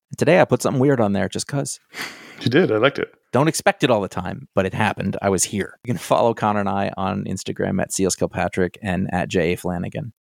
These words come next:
Speaker 2: And finally, uh, consider leaving a review f-, or a star rating. Oh, I skipped a part, but I'll get back to it. Consider leaving a review or a star rating on Apple Podcasts, Spotify, wherever you listen to your podcasts, wherever podcasts are sold. And also, subscribe to our YouTube page at youtube dot com slash ifanboy. That's where you can find all of our old video shows.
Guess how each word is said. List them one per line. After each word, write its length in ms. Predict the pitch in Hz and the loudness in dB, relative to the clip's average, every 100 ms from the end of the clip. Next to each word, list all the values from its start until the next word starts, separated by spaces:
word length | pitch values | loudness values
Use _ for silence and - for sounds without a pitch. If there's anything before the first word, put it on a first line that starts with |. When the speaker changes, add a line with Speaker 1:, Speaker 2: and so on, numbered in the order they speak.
| _ 165 | _ -2
Speaker 2:
And 100 | 156 | 0
finally, 300 | 196 175 151 | 2 2 4
uh, 240 | 139 135 - | 4 2 0
consider 260 | 147 139 165 | -2 2 4
leaving 200 | 156 143 | 4 4
a 80 | 139 | 4
review 460 | 127 131 131 131 127 | 4 4 6 6 4
f-, 120 | - 127 | 0 2
or 120 | 113 | 2
a 40 | |
star 200 | - 143 | 4 4
rating. 360 | 131 123 120 120 _ - | 6 6 4 0 _ 2
Oh, 100 | 127 | 4
I 60 | |
skipped 260 | 110 - - | 4 0 -2
a 40 | |
part, 220 | - 101 - | 0 0 4
but 80 | |
I'll 60 | 101 | 4
get 120 | 104 | 4
back 140 | 101 - | 0 0
to 80 | - | -2
it. 140 | - - - | -2 -14 -10
Consider 200 | - 160 | 0 2
leaving 180 | 156 147 | 4 4
a 40 | 139 | 4
review 240 | 123 123 | 4 4
or 40 | |
a 40 | 110 | 4
star 200 | - 117 | 2 2
rating 200 | 110 107 | 2 0
on 60 | 101 | -2
Apple 140 | 95 | -2
Podcasts, 520 | 135 147 - 120 - | -2 -2 2 0 0
Spotify, 360 | - 147 - 117 | 0 0 2 4
wherever 180 | 104 104 | 4 2
you 40 | |
listen 160 | 107 - | -2 -2
to 20 | |
your 80 | 98 | 0
podcasts, 460 | - 120 113 107 - | 0 0 -2 -6 -8
wherever 120 | - | -2
podcasts 340 | 107 - 113 | 0 0 -4
are 40 | 120 | 0
sold. 300 | 151 147 - - | 4 4 2 -2
And 80 | 180 | 2
also, 360 | 254 160 165 - _ | 4 2 0 -4 _
subscribe 480 | - 151 180 190 180 | -4 0 2 4 4
to 100 | - | 4
our 60 | 160 | 2
YouTube 280 | 175 135 113 | 2 0 2
page 200 | 104 101 | 2 2
at 60 | |
youtube 240 | 120 123 110 | 0 0 2
dot 140 | 98 | 2
com 180 | - 101 | 0 -2
slash 200 | - - | 0 0
ifanboy. 480 | 104 - 117 104 98 | 0 0 -2 0 2
That's 200 | 104 - | 2 0
where 80 | 110 | 0
you 120 | 127 | 0
can 160 | - 101 | -2 -4
find 360 | 104 101 101 | 0 0 0
all 160 | - 123 | 2 4
of 60 | |
our 120 | 127 117 | 4 4
old 140 | 110 | 2
video 180 | 120 127 | 4 4
shows. 280 | - 104 | 4 2